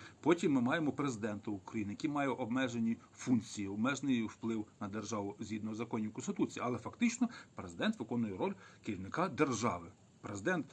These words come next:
е, і цей, і всі колишні, їхня головна, е, діяльність, е, протягом тих п'яти років є нагинати Верховну Раду України,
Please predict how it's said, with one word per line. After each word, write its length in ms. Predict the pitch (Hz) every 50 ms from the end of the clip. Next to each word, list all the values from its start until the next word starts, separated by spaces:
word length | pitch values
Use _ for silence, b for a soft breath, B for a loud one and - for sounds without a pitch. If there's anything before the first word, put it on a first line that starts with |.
| B B 120
е, 200 | 123 120 117 117 104
і 60 | 117
цей, 340 | - - - 208 214 208 165
і 160 | 120 123 117
всі 240 | 107 - - - 160
колишні, 640 | - - - 120 165 208 202 - - 160 143 143 135
їхня 280 | 131 147 - - 139 120
головна, 400 | 120 127 127 123 131 131 123 117 B B B B B
е, 80 | 110 110
діяльність, 640 | 104 107 104 117 156 190 208 196 160 120 - - - B B B B -
е, 180 | 117 113 113
протягом 320 | 110 - 123 117 - 113 110
тих 140 | - 113 -
п'яти 220 | - 120 - 123
років 360 | 120 123 113 117 - 113 107 B B B
є 240 | - 107 107 139 147
нагинати 460 | 147 156 139 127 143 156 151 143 -
Верховну 360 | 131 131 123 - 151 143 147 151
Раду 220 | 147 143 135 139
України, 600 | 135 127 - - 147 151 156 147 127 101 87